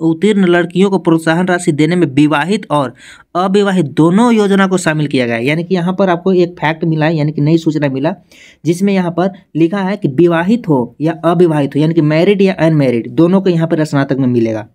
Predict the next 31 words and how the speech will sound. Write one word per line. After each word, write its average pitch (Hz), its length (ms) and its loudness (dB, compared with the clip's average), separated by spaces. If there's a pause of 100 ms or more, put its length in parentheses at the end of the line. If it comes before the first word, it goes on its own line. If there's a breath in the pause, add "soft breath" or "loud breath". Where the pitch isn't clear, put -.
यहाँ 156 140 -4
पर 165 100 -2
साफ 151 260 -4
साफ 156 180 -4
पेपर 147 240 0
में 131 80 -2
लिखा 123 180 -2
हुआ 113 180 -4
है, 104 160 -12 (260 soft breath)
मैं 156 80 -4
खुद 156 180 -2
से 175 120 0
नहीं 175 120 0
बता 165 80 2
रहा 160 120 -4
हूँ, 160 60 -2
यहाँ 160 120 0
पर 156 100 -2
पेपर 143 280 0
में 160 80 0
जो 151 80 2
लिखा 143 200 0
हुआ 135 100 2
है 139 60 2
मैं 127 140 -2
बता 117 220 -4
रहा 110 120 -6
हूँ। 107 100 -12 (360 loud breath)
यानी 170 140 0
कि 190 120 2
जो, 208 440 2